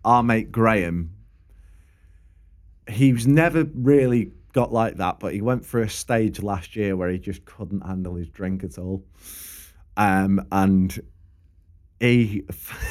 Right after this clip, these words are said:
<laughs> he's turned up to this gig. He's absolutely fine. We're there for watching the,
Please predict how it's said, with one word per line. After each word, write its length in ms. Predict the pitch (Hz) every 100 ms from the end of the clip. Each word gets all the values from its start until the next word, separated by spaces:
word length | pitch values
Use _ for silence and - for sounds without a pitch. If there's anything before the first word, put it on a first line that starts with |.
| -
<laughs> 640 | - _ _ _ _ _ -
he's 280 | 127 123
turned 340 | - 156 156 147
up 140 | 143
to 120 | 143
this 180 | 127 117
gig. 220 | - 101
He's 180 | 95 95
absolutely 500 | 117 - 107 101 92
fine. 500 | 90 87 85 90 90
We're 220 | 95 95
there 260 | 92 95 95
for 140 | -
watching 440 | 101 98 - 98 95
the, 140 | 95